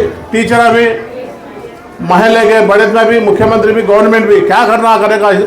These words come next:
एक सोच से, ये ख्याल से ये मीटिंग स्टेट सब भी रखेंगे।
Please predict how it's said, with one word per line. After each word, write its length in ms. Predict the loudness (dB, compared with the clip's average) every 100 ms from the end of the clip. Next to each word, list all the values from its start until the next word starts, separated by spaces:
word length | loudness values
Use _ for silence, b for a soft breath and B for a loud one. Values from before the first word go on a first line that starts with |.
| -6 -14 -20 -10
एक 120 | -10 -10 -14 -18 -18 -18 -12 -2
सोच 180 | 0 2
से, 160 | 2 2 0 -6 -14 -4
ये 120 | -2 0
ख्याल 360 | 0 2 2
से 160 | 0 0 2 0 -4 -12 -18 -18 -8
ये 120 | 0 2
मीटिंग 320 | 4 2 2 2 0 -2 -8
स्टेट 480 | -6 0 0 0 -6 -14 -6
सब 180 | -2 2
भी 80 |
रखेंगे। 340 | 2 0 -2